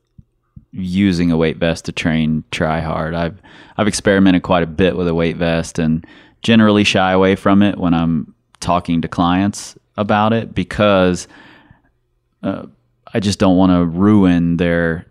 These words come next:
technique. I don't wanna get them hurt. But I think that's a good method. I had never thought about that. You,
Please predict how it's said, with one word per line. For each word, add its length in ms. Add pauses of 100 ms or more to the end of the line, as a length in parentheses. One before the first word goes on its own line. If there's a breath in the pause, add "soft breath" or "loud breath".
technique. 560
I 80
don't 100
wanna 160
get 180
them 120
hurt. 480 (400 loud breath)
But 420 (920)
I 80
think 160
that's 160
a 60
good 220
method. 360
I 80
had 120
never 260
thought 320
about 280
that. 340
You, 320